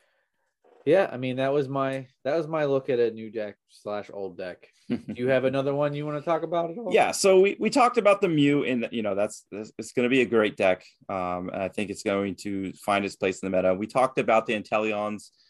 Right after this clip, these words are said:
Speaker 1: Yeah.
Speaker 2: um, being able to really take advantage of all those,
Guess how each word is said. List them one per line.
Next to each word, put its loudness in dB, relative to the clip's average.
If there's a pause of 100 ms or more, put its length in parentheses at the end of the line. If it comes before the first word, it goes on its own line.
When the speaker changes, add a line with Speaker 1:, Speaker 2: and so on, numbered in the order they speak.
(220)
Speaker 1:
Yeah. -12
Speaker 2:
um, -2
being 0
able -2 (100)
to 0 (520)
really -2
take -2
advantage -2
of -2
all 0
those, -4